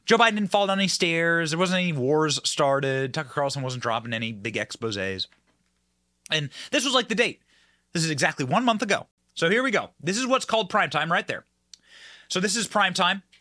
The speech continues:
You have Jesse Waters, you have Tucker Carlson, Hannity, and Ingram. Check this out. As somebody who's had a cable news show, as somebody who had a weekend show with Newsmax, and I like Newsmax. I got nothing pro-, no problem with Newsmax. I like them. I released a big statement, like,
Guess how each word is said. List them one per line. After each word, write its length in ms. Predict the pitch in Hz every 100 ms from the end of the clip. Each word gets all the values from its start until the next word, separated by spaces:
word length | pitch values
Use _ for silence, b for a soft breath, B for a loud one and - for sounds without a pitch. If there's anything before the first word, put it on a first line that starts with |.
| b
You 100 | 151
have 80 | 151
Jesse 260 | 196 190
Waters, 340 | 220 202 196 180
you 60 |
have 60 | 160
Tucker 200 | 196 175
Carlson, 320 | 175 165 165
Hannity, 320 | 160 170 165
and 80 | 160
Ingram. 300 | 143 120 - _ _ _ _ _ _ -
Check 180 | 254
this 160 | 254 247
out. 200 | 151 - -
As 120 | 190
somebody 280 | 262 262 220
who's 280 | 196 190 180
had 260 | 196 277
a 40 | 214
cable 280 | 160 139
news 220 | 120 104 -
show, 340 | 131 120 117
as 140 | 147 160
somebody 300 | 196 185 175
who 360 | 160 156 156 B B
had 200 | 190 190
a 60 | 190
weekend 380 | 208 262 196 -
show 200 | 151 165
with 140 | 190
Newsmax, 420 | 214 302 160 117
and 80 | 208
I 100 | 339
like 260 | 349 403 294
Newsmax. 300 | 202 143 113 202
I 60 |
got 120 | 302
nothing 300 | 220 240 240
pro-, 160 | 214 240 185
no 120 | 220
problem 280 | 262 247 180
with 120 | 120
Newsmax. 440 | 123 101 82 - - B B
I 100 | -
like 240 | 233 226 -
them. 160 | - - b -
I 80 |
released 260 | 190 214 202
a 40 |
big 120 | 185 175
statement, 480 | 214 196 190 185
like, 180 | 180 147